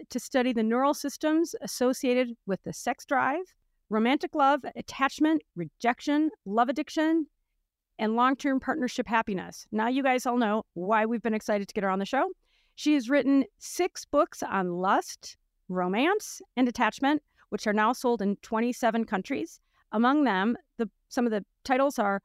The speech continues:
Why We Love, Why Him, Why Her, and Anatomy of Love, which is in its second edition. Fisher is currently studying the biological basis of personality and partnership compatibility using her questionnaire, the Fisher Temperament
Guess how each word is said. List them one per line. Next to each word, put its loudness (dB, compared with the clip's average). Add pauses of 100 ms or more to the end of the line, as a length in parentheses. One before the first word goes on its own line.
(160)
Why 0
We -4
Love, 0 (200)
Why -2
Him, 0 (120)
Why -2
Her, -2 (360)
and 2 (1080)
Anatomy 4
of -4
Love, -8 (720)
which -4
is -2
in 2
its -2
second -2
edition. -4 (100)
Fisher -2
is -2
currently 2
studying 0
the -4
biological 0
basis -4
of -8
personality 0
and -6
partnership -2
compatibility 0 (400)
using 0
her -2
questionnaire, 0
the -4 (180)
Fisher -2
Temperament 2